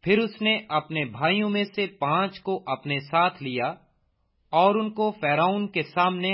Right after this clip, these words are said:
حاضر کیا، اور فرعون نے اس کے بھائیوں سے پوچھا، "تمہارا پیشہ کیا ہے؟"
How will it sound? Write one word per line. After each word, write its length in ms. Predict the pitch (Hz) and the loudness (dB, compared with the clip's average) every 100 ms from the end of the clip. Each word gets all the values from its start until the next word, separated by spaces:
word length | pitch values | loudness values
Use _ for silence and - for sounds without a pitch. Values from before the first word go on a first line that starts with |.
| 170 | 0
حاضر 300 | 160 156 147 | 0 0 -4
کیا، 280 | 117 107 90 73 - _ _ _ _ _ _ _ | -8 -8 -8 -10 -16 _ _ _ _ _ _ _
اور 240 | 143 156 147 | 4 4 2
فرعون 420 | 151 143 175 196 196 | -2 4 4 2 -2
نے 160 | 196 202 - _ _ _ | -4 -4 -12 _ _ _
اس 200 | 147 143 | -8 -4
کے 140 | 165 127 | -2 -2
بھائیوں 400 | 110 170 202 208 | 0 0 2 0
سے 160 | 196 151 - | -2 -8 -6
پوچھا، 360 | 196 196 143 80 - _ _ _ _ _ _ - | -8 -4 -4 -4 -8 _ _ _ _ _ _ -4
"تمہارا 440 | 175 160 208 226 220 | -2 2 2 2 2
پیشہ 360 | 190 190 190 214 214 | 0 0 0 -4 2
کیا 180 | 220 160 120 | 2 2 -2
ہے؟" 140 | 90 | -12